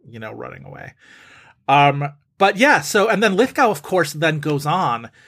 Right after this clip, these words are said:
to win a bunch of Emmys for Third Rock from the Sun. He's the guy who sort of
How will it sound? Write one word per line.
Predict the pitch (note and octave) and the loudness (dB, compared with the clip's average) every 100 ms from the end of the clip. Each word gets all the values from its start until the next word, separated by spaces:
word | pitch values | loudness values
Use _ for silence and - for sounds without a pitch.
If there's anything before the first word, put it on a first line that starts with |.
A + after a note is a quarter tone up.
| _ _ _ | _ _ _
to | - - E3+ D3+ C#3 C3 C#3+ _ _ | -8 0 2 4 2 -2 -10 _ _
win | D3 D3 | -4 -4
a | |
bunch | C#3+ E3 A#3 A3+ | -2 0 0 0
of | D3+ | -2
Emmys | B2 A#2+ A2+ A#2+ - - _ | -2 -4 -14 -16 -14 -16 _
for | - - D3+ C3 B2 A#2+ | -20 -4 2 4 2 0
Third | - D#3 C#3+ | -2 -2 2
Rock | C#3 B2+ | 2 0
from | D3 B2+ | -8 -12
the | |
Sun. | - D#3+ D#3 B2+ | -8 -4 -4 -4
He's | D#3 F3 G3+ | -4 -4 -4
the | G3 | -4
guy | D#3+ D3 C#3+ | 0 2 0
who | D3+ | -4
sort | D3 D3+ C3+ | -2 -2 0
of | C3+ A#2+ | -2 -2